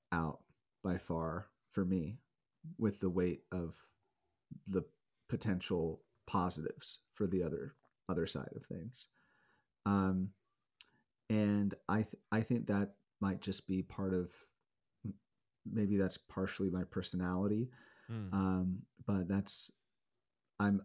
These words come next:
Speaker 1: sometimes I'm more comfortable if, um, I'm able to just be very open about things and, and not having to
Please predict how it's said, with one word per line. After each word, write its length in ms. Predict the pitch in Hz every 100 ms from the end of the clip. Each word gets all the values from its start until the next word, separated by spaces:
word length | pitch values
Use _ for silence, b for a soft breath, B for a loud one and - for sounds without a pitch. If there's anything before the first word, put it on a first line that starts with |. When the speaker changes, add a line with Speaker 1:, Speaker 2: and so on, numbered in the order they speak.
| -
Speaker 1:
sometimes 480 | - 117 135 113 98
I'm 320 | 98 98 95 - _ - _ _ _ -
more 760 | 104 104 104 104 101 101 101 - -
comfortable 680 | 92 - 87 85 87 90 - _ _ _ _ _ _ _
if, 400 | 95 92 - - -
um, 460 | 90 87 87 90 - _ _ _ _ _ _ _ _ _ _ _
I'm 380 | 92 90 90 85
able 340 | - 92 - 90
to 320 | - 87 85
just 360 | 82 92 82 - _ _ _ -
be 300 | 92 87 85
very 380 | 92 82 80 80 - _
open 360 | 90 87 - - - _ _
about 360 | 92 78 76 -
things 300 | 78 92 -
and, 200 | 95 90 -
and 240 | 92 87
not 280 | 92 78 -
having 400 | 95 76 85 80
to 320 | - - -